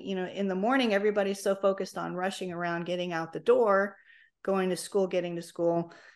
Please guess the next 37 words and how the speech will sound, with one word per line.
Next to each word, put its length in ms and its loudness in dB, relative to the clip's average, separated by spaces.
getting 240 2
to 80 0
work, 420 2
doing 220 4
the 80 2
things. 680 4
Uh, 280 -2
there's 360 2
not 360 2
a 60 2
lot 200 2
of 100 -2
quality 460 2
time 380 -2
that 100 -2
happens 500 -2
until 720 -2
after 360 0
school, 720 2
you 120 -4
know, 100 -2
when 180 -2
parents 400 0
get 220 -2
home. 460 2
Um, 520 0
so 200 -4
you 140 6
wanna 260 6
be 140 4
intentional 840 0
in 440 -2
sort 220 -8
of 60 -10
fifteen 500 0
minute 320 0
bursts 500 2